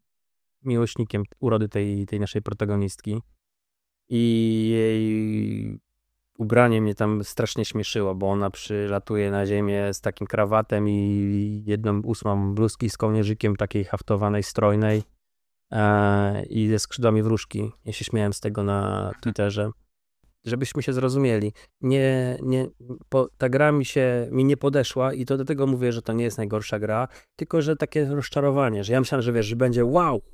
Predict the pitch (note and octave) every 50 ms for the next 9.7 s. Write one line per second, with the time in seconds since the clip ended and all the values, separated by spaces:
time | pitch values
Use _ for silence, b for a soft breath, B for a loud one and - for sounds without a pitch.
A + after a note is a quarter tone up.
0 | _ - D#3 D3 - - - B2 A2+ A2 - - E3+ D3 - - A#2+ A2+ A2+ -
1 | - E3 - - C3+ B2 A#2+ C3 C3+ - - - - C#3 C3 B2+ C3 C3+ C3 -
2 | - C#3 C#3 C#3 D#3+ D3 C#3+ C3 B2 A2+ B B B B B B - C3+ C3 -
3 | C#3+ C#3+ C#3+ C#3 C#3 C3 C3 D3 C#3 C3 B2 A2+ A2 G#2 G2+ B B B B B
4 | B - A2+ B2+ D#3 D3+ - B2+ C3+ A#2+ - - B2+ B2 A#2+ B2+ C3+ D3 D3+ D3+
5 | - _ - - B2 B2 B2+ B2+ A#2+ B2+ B2 A#2+ A#2+ A#2+ A2+ A#2 A#2+ A#2+ A#2 A2+
6 | A2+ A2+ A2+ A2+ A2 A2 G#2+ G#2+ G#2+ A2 - - A2+ - - B2 B2 A2+ - A#2
7 | A2 A2 G#2+ - A2+ A2 - A#2+ A2 A2 G#2 G#2+ A2 A2 - - G2+ - - -
8 | G#2 G2 G2 G2+ A2+ A2+ A2+ A2 G#2+ G2+ F#2+ G2+ - B B B B _ _ _
9 | _ - - A#2 A2 - - G#2 G2+ G2 A2 A#2 C3